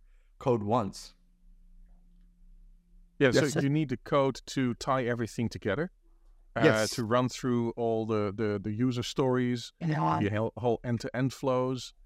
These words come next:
Speaker 2: uh, a bit like how performance testing is approaching it. I think they'll, they'll, they'll cha-, they'll be challenged with, with that as well, so, as well as
Speaker 1: Yeah.
Speaker 2: um, uh, functional testing has and, and test automators have.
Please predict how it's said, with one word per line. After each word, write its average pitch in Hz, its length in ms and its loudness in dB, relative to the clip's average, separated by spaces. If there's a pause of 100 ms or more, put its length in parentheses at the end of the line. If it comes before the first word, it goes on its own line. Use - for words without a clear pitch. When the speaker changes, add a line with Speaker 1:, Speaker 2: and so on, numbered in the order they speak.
(380)
Speaker 2:
uh, 110 160 -4 (100)
a - 60 -8
bit 135 220 2
like 123 260 -2
how 123 160 -4
performance 123 500 -2
testing 139 360 -2
is 123 100 0
approaching 127 440 0
it. 151 60 0
I 90 80 -2
think 113 240 -4
they'll, 104 200 2
they'll, 98 240 -2
they'll 92 240 -2
cha-, 101 440 2
they'll 113 160 -2
be 107 120 -6
challenged 110 480 2
with, 98 280 -2
with 110 180 -4
that 107 180 4
as 92 180 -2
well, 107 380 0
so, - 420 -2
as 110 140 -8
well 104 180 2
as 95 340 -6
Speaker 1:
Yeah. 160 180 6 (220)
Speaker 2:
um, 104 380 2
uh, 101 260 2
functional 123 440 2
testing 127 420 -2
has 113 380 0
and, 95 180 -4
and 90 140 -6
test - 220 -4
automators 110 480 -2
have. 127 220 -4